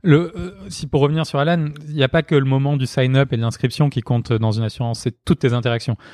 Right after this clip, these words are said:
Tes interactions avec le système cl-, euh, le service client, tes interactions, euh, pour te faire rembourser, euh, le fait que, euh, s'il y a un problème, un cas complexe, euh, ce soit vraiment simple et que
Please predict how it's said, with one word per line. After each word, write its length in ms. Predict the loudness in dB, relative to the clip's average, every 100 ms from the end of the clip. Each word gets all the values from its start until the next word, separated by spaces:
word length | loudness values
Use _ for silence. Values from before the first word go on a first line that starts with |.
| -8
Tes 100 | 0
interactions 600 | 2 2 -2 0 0 2
avec 100 | -2
le 80 | -2
système 280 | -4 -6 -6
cl-, 120 | -10 -2
euh, 80 | 0
le 80 | 0
service 320 | 2 0 0
client, 380 | 2 4 4 0 -4 _
tes 140 | 0 2
interactions, 800 | 0 -2 -2 -4 0 2 2 2
euh, 400 | 2 2 2 0
pour 180 | -2 -8
te 40 |
faire 160 | -4 -4
rembourser, 640 | -4 -6 -4 2 4 4 0 -14 _ -6
euh, 800 | 0 0 0 -2 -4 -4 -4 -2
le 160 | 0 -2
fait 260 | 4 2
que, 200 | 2 2 2 4 4 2 2
euh, 40 |
s'il 220 | -2 0 2
y 20 |
a 60 |
un 60 | 2
problème, 560 | 0 0 4 2 2 0
un 80 |
cas 120 | -2 -4
complexe, 680 | -4 0 2 2 0 -4 -2
euh, 120 | -2 -4 _ _
ce 120 | -8 -2
soit 180 | 2 4
vraiment 300 | 4 2 -2
simple 360 | 2 2 2
et 40 |
que 60 | -2